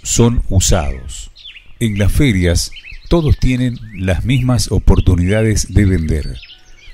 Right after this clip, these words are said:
Algunos vendedores ofrecen productos artesanales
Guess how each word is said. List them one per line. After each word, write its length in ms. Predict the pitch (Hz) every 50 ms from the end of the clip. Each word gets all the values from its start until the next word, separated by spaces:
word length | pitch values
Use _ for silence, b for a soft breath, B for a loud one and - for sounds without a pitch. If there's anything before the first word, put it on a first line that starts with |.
| - - - -
Algunos 380 | 98 101 107 131 143 135 117
vendedores 640 | 104 110 101 110 117 131 139 143 139 143 131 - - -
ofrecen 760 | 104 90 - - 123 117 - - 104 87 82 82 78 73 71
productos 460 | - - 92 98 107 101 87 - 92 85
artesanales 880 | 82 71 76 - - 82 - 98 110 131 127 123 110 107 110 - -